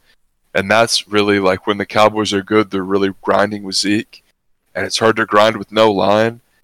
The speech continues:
Alex, this is gonna be bad, and it's not gonna be pretty. And we're entering into a dark phase in Cowboys history, I think, where they might even give Dak a pity contract.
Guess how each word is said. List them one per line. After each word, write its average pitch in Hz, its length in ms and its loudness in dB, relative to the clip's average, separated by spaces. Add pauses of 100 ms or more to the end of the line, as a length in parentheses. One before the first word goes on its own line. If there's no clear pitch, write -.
Alex, 107 420 2
this - 260 2
is 113 160 -2
gonna 101 220 -2
be 95 240 -8
bad, 87 400 -2 (240)
and 101 200 -12
it's - 220 -6
not 104 160 4
gonna 98 160 -4
be 85 140 -8
pretty. 82 480 -4
And 98 160 -14 (400)
we're 123 140 4
entering 143 360 2
into 113 280 0
a 98 40 0
dark 104 500 2 (320)
phase 110 600 6
in 101 240 -8
Cowboys 104 560 0
history, 104 440 -2
I 98 80 -2
think, - 440 -10
where 98 260 0 (800)
they 110 120 4
might 110 340 2
even 107 280 -4
give 101 240 -4
Dak 104 340 2
a 98 60 -4
pity 104 380 -4
contract. 117 800 0